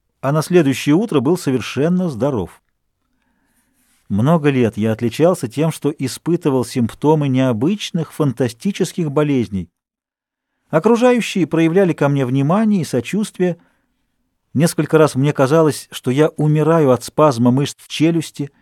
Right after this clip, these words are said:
и водобоязни, потом, что я болен самыми тяжёлыми болезнями — раком, туберкулёзом. Сейчас воспоминание об этом вызывает у меня смех, но в то время я был глубоко несчастен.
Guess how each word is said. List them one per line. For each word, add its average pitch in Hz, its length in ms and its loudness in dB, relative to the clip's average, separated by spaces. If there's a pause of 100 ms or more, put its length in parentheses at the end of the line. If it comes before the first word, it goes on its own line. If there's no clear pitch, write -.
(300)
и 113 80 -6
водобоязни, 117 800 0 (800)
потом, 180 320 4
что - 200 -2
я 170 200 4
болен 175 320 2
самыми 170 420 2
тяжёлыми 160 540 0
болезнями — 113 720 0 (120)
раком, 151 640 -4 (140)
туберкулёзом. 135 880 0 (1160)
Сейчас - 480 -2
воспоминание 131 720 0
об 123 100 0
этом 135 220 0
вызывает 117 460 0
у 123 60 -2
меня 123 240 0
смех, 196 440 -2 (800)
но 95 140 -2
в - 80 -14
то 139 200 2
время 147 340 0
я 110 160 0
был 120 200 -2
глубоко 113 520 -2
несчастен. 127 760 -4